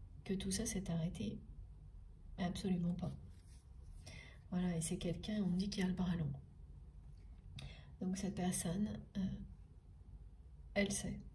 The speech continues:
comment s'assurer que tout va bien pour vous. Et, euh, voilà, c'est ça.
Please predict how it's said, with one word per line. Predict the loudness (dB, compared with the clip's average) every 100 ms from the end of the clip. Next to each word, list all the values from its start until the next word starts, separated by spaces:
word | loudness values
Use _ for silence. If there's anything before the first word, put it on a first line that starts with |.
| -14 -16 -16 -14 0
comment | 4 4 4 0 -6 -10 -10 -14 -14 -14 -10
s'assurer | -4 2 2 4 2
que | 2 -2
tout | 0
va | 2 2
bien | 2 0
pour | 0
vous. | 0 0 -4 -6 -12 -12 -12 -12 -12 -8 2
Et, | 6 6
euh, | 4 2 0 -4 -8 -4
voilà, | 2 4 2
c'est | 0
ça. | -2